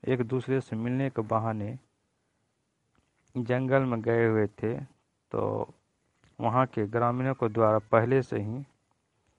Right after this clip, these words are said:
जानकारी होने के कारण दोनों को पकड़ कर शादी करवा दिया गया। इस बात की चर्चा ग्रामीण स्तर पर जोर शोर से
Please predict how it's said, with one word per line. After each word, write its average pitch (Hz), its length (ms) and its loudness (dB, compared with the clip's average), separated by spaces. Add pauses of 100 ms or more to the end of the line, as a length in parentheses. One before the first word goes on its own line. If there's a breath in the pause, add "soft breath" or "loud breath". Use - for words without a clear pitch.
(480)
जानकारी 120 560 2
होने 113 320 0
के - 100 -18
कारण 107 320 0
दोनों 127 300 2
को 104 300 -6 (1200)
पकड़ 120 300 4
कर 110 160 -2
शादी 110 320 0
करवा 104 360 0
दिया 98 220 -4
गया। 98 300 -8 (2250)
इस 135 160 -2
बात 110 280 2
की - 140 -8
चर्चा 110 460 0
ग्रामीण 117 500 0
स्तर 104 280 -2
पर 101 280 -8
जोर 120 260 0
शोर 101 260 -4
से 117 220 -6